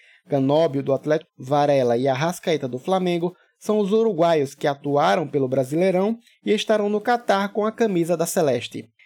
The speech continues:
E claro, os brasileiros convocados por Tite, o Everton do Palmeiras,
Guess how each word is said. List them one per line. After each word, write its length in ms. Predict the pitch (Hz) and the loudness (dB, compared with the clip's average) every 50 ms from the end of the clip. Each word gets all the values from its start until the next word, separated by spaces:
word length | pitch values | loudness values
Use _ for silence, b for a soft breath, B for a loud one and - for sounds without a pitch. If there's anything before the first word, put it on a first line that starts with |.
| b b | b b
E 80 | - 220 | -10 -10
claro, 480 | - - 202 190 180 185 190 190 185 - _ _ _ | -4 0 0 2 2 2 0 0 -4 -8 _ _ _
os 140 | 196 185 190 | -6 -4 -2
brasileiros 600 | 180 185 196 202 185 202 185 180 180 170 170 - | 0 2 0 2 2 2 2 2 0 -2 -4 -8
convocados 680 | - - 202 214 214 202 - 180 156 151 160 170 175 | -6 -6 -2 -2 -2 -2 0 2 2 2 0 -2 -6
por 180 | - 214 190 - | -6 -8 -8 -8
Tite, 460 | - - 135 117 113 - - 113 113 b b b b b b | -8 -6 -6 -6 -6 -6 -10 -12 -12 b b b b b b
o 140 | - 131 | -4 0
Everton 420 | 135 143 143 135 131 117 107 131 123 | 2 2 2 0 -2 -4 -6 -8 -8
do 120 | 117 120 | -8 -4
Palmeiras, 640 | - 180 190 190 180 170 160 160 165 170 170 - | 0 0 0 0 2 2 2 2 2 0 -2 -6